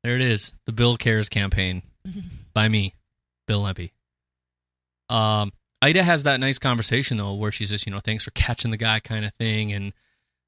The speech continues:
Speaker 1: uh, Molly tries to kind of be humble about it and says she didn't do the real work.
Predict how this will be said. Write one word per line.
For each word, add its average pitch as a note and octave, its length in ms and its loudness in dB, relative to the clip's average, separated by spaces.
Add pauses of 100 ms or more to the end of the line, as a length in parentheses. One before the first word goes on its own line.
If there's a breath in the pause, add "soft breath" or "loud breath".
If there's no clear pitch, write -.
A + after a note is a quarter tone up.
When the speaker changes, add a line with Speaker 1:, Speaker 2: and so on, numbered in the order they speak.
(360)
Speaker 1:
uh, - 100 -10
Molly B2+ 380 0
tries A#2 300 0
to G#2+ 100 -4
kind A2 240 -2
of G#2 260 -4 (600)
be A#2 140 2
humble A#2 380 2
about G#2 280 0
it G#2 160 -4
and G2+ 120 -8
says G2+ 200 -2
she - 160 -2
didn't G#2+ 220 -2
do G#2+ 140 -2
the G2+ 100 -4
real G#2 300 -2
work. G#2+ 400 -2